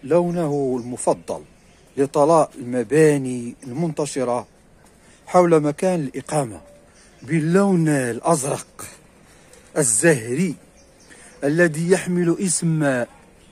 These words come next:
أزرق ماجوريل.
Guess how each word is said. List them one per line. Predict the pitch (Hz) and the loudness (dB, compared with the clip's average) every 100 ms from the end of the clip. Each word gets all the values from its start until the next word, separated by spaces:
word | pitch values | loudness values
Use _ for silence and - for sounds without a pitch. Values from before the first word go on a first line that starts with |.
| - - _ _ - _ _ _ - | -20 -20 _ _ -20 _ _ _ 2
أزرق | 196 151 160 180 - - 160 143 139 | 4 4 2 0 0 2 4 4 0
ماجوريل. | 156 143 170 165 139 127 95 85 | -4 2 6 6 4 -4 -4 -8